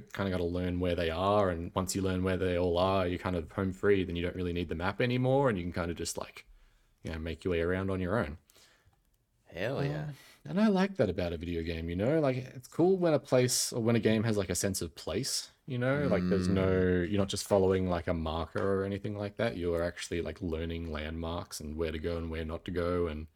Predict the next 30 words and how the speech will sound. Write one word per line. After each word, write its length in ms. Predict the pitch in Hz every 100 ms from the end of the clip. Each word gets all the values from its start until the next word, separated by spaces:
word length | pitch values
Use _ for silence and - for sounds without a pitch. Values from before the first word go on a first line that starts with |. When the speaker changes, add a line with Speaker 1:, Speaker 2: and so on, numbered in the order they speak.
| _ - - _ _ -
Speaker 1:
um, 400 | 78 76 71 73 - _ _ _ _ _ _ -
in 120 | 101
this 140 | 85 -
map 200 | 87 -
that 80 | 87
I 40 |
was 100 | 82
playing 260 | - 80 80
the 100 | 82
other 160 | 80
night, 300 | 85 90 87 - _ -
um, 560 | 80 78 76 76 85 _ _ - - _ _
just 220 | - -
exploring 580 | - - 107 110 110 104
this, 240 | 95 92 -
like, 320 | 78 - - _ _ _ -
I 40 |
don't 120 | 117 87
know, 200 | 87 80
it 60 |
was, 140 | 82 -
like, 120 | -
an 80 | 82 - 107
old 280 | 107 107
car 320 | - 90 95 92
dealership 480 | 85 76 76 - -
or 80 | -
something. 420 | 82 82 71 - _ _ - _ _
And, 380 | - 82 78 80
uh, 280 | 80 73